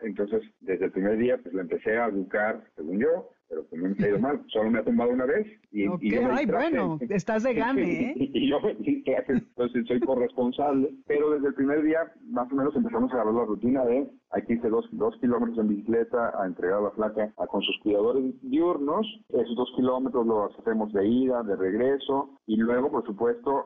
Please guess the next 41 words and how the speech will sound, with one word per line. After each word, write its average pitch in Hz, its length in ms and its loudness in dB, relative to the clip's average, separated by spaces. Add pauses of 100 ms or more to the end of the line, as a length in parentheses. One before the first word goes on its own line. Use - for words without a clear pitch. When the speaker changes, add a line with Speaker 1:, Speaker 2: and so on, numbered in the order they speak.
Speaker 1:
eh, 104 200 0
sale 120 400 0
antes 147 360 0
de 135 140 2
irse 135 220 0
a 113 160 2
eso 156 520 -2
y 110 140 0
sale 120 560 0
en 95 180 -4
la 95 120 0
noche - 320 -2
dos 113 220 0
veces 101 320 -2
más, 80 200 -6
¿no? 101 220 -4
Cuando 95 240 -2
regresa, 104 360 0
pues, - 180 -10
salimos 101 280 -4
un 117 80 -4
poco, 160 340 -2 (120)
y 101 100 -2
en 98 80 0
la 98 80 0
noche 107 260 -2
cuando 95 320 0
hay 92 120 0
que 101 100 -2
hacer 95 180 -8
la 92 100 0
actividad. 71 360 -4 (180)
Y 127 100 0
si 151 100 -2
no 160 140 2
llega 185 260 2
a 170 60 2
ir, 160 280 2 (120)
evidentemente, 123 920 2
la 107 120 0
bicicleta, 117 540 -2